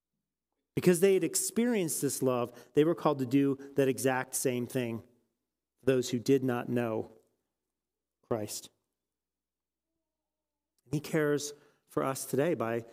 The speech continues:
by sending us on a mission, by giving us purpose, and we are to imitate this mercy. Cyprian wrote this,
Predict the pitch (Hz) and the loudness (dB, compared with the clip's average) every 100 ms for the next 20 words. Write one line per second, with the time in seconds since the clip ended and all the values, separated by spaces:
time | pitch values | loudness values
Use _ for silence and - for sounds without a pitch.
0 | - 135 131 156 160 160 160 170 - - | -4 -2 0 0 0 0 0 0 -2 -4
1 | 139 131 123 131 123 120 120 - 104 - | -2 -2 -2 -4 -2 -2 -2 -6 -10 -12
2 | _ _ _ _ _ _ 131 131 151 151 | _ _ _ _ _ _ 2 4 4 2
3 | 156 143 165 - - - _ _ 123 - | 0 0 -2 -4 -8 -20 _ _ 0 0
4 | 113 - 120 120 151 165 131 - - 123 | -4 -4 -4 0 2 2 -2 -8 -4 -2
5 | 170 - 165 180 - 123 120 135 120 120 | -2 -2 0 0 0 0 -2 -2 -2 -2
6 | - 123 123 131 - 104 - _ _ _ | -4 -2 -2 -2 -6 -8 -10 _ _ _
7 | _ _ _ _ _ _ _ _ _ _ | _ _ _ _ _ _ _ _ _ _
8 | _ _ _ _ _ _ _ _ _ _ | _ _ _ _ _ _ _ _ _ _
9 | _ _ - 165 160 156 143 135 131 131 | _ _ 0 0 4 2 4 4 4 4
10 | 127 123 - - | 4 2 -2 -6